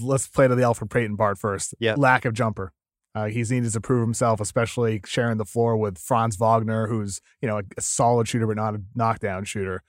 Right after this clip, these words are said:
Speaker 1: Wendell Carter, same thing. So for Orlando, that's where you have concern there.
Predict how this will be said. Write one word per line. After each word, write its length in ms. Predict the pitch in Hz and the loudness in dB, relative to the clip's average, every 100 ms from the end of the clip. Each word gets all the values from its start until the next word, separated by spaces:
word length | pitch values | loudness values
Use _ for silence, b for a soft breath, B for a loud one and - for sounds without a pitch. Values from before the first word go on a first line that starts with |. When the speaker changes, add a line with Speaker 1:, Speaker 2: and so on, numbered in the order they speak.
| _ | _
Speaker 1:
Wendell 380 | 123 123 120 117 | 0 2 4 4
Carter, 340 | - 123 117 110 | 4 2 2 -2
same 300 | - 110 98 | -4 -4 -4
thing. 400 | 113 110 92 98 _ _ - | -4 -4 -6 -14 _ _ -4
So 180 | 131 | -2
for 200 | 123 131 | 0 2
Orlando, 420 | 120 131 139 131 113 | 4 4 4 4 4
that's 320 | 123 127 - | 6 4 2
where 80 | 127 | 0
you 140 | 117 | 0
have 120 | 107 - | -2 -4
concern 500 | 104 - 127 117 95 | -6 -2 -2 -2 -4
there. 300 | 92 101 | -8 -12